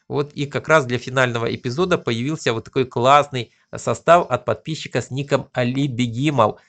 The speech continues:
Лео Видение, Бакстер Стокман, Кролики, Раф Видение и Иван Стиранко. Вот просто супер. Ну что ж, это будет крутой эпический бой.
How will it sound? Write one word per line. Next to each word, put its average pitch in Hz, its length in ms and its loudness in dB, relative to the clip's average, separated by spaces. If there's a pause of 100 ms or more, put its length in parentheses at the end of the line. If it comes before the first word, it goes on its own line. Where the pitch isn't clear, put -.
(160)
Лео 131 260 2
Видение, 180 480 0
Бакстер 123 420 2
Стокман, 180 460 -2
Кролики, 170 540 -2
Раф 120 300 2
Видение 151 460 -6
и 123 220 -6
Иван 123 320 0
Стиранко. 123 880 2 (340)
Вот 113 220 -6
просто 147 420 -2
супер. 110 460 -6 (880)
Ну 185 140 -4
что 143 220 -2
ж, - 140 -4
это 185 300 2
будет 131 320 -6
крутой 143 540 -2
эпический 123 720 -6
бой. 143 540 4